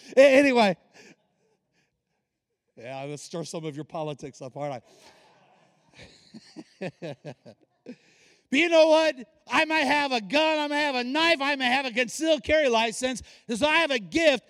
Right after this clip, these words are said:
but I have not gone through police academy. I've not been given authority in that realm. See, what happens is a lot of us,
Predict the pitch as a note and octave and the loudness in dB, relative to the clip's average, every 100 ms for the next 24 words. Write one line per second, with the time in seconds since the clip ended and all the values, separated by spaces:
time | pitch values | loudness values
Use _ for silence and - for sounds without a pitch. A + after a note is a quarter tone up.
0 | _ C#4 D4 D#4+ D#4+ D4+ C#4 D#4 A#3+ D4 | _ -2 0 0 -2 -2 -4 -4 -4 -4
1 | C#4+ D4 G#3+ D4+ E4+ E4+ C4 A3+ G#3+ F#3 | -4 -4 0 0 2 0 -2 -4 -2 -2
2 | D#3+ G#2+ G2+ _ _ _ _ A#3+ E4 D#4 | -6 -14 -20 _ _ _ _ 0 0 0
3 | D4+ D4+ C4 C#4+ G#3 C4+ D4 C#4 C4+ - | -2 -2 -2 -4 -2 0 0 -2 -4 -2
4 | - D#4+ D#4 A3 F3 G3+ G#3+ G#3 D3+ B3+ | 6 6 6 2 -2 -2 -2 -4 -4 -2
5 | B3+ C4+ B3 D#4+ D#4+ D3+ F#2+ _ - _ | -2 -4 -4 -4 -4 -6 -16 _ -20 _
6 | _ _ _ _ - D#4+ D4 E4 B3+ D#4+ | _ _ _ _ -6 -4 0 0 -2 -6
7 | D#4 B3+ A3 G#3+ A3 G3 A#3 D4 F4+ F4 | -4 -6 -6 -6 -6 -4 -2 0 0 0
8 | A#3+ G#3+ A3 | 0 -2 -4